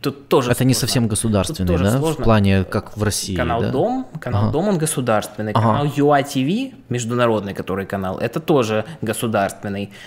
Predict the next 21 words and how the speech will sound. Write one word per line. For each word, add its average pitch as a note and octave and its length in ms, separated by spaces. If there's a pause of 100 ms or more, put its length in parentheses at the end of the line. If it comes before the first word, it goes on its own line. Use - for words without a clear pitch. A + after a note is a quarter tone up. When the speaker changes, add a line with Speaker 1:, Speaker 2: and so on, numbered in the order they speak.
(160)
Speaker 1:
А G#2+ 120
канал D3+ 400
юа C#3+ 240
Перший C3+ 680 (120)
и A#2+ 760 (840)
вот A2+ 120
эти G#2+ 160
вот G#2 220 (560)
общественные, A2 720
Speaker 2:
Мгм. D3 240 (320)
Speaker 1:
они D#3+ 500
считаются C#3 840
негосударственными, A#2 1120
они A#2+ 60
Speaker 2:
Мгм. B2 80
Speaker 1:
считаются, A#2 760 (480)
э, A2 440 (100)
именно C3 340
вот A2 300
общественными. F#2 840
Speaker 2:
Мгм. G#2 480